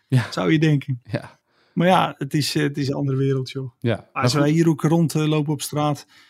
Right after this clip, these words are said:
Speaker 2: dan, dan, ja, je ziet ook de meest, de meest, de meest, eh, grote auto's voorbij rijden. En daar zitten dan van die verveelde, verveeld kijkende Qatari in.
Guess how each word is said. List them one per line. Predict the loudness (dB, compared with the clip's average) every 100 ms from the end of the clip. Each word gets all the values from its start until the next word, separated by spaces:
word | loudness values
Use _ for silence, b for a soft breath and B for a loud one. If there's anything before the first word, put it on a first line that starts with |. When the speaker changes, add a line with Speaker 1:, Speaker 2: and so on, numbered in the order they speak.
| b b _
Speaker 2:
dan, | -2 0
dan, | 2 2 0
ja, | 0
je | 0
ziet | 0 0 0
ook | 2
de | 2
meest, | 4 2 -2 -8 -6
de | -2
meest, | 0 0 -4 -14
de | _ -8
meest, | -6 -4 -6 -6
eh, | -6 -2 -4 -6 _ _ _ _
grote | _ -4 0 0 -2
auto's | -2 -2 0 -4
voorbij | -4 0 2 2
rijden. | 0 0 0 0
En | 0
daar | 0 -2
zitten | -4 -4
dan | -2 -2
van | 0
die | 0 -2
verveelde, | -2 0 0 0 0 0 0
verveeld | -2 -4 0 -2 -2
kijkende | -4 -2 -2 -2 -2
Qatari | -4 -2 0 2 2
in. | 2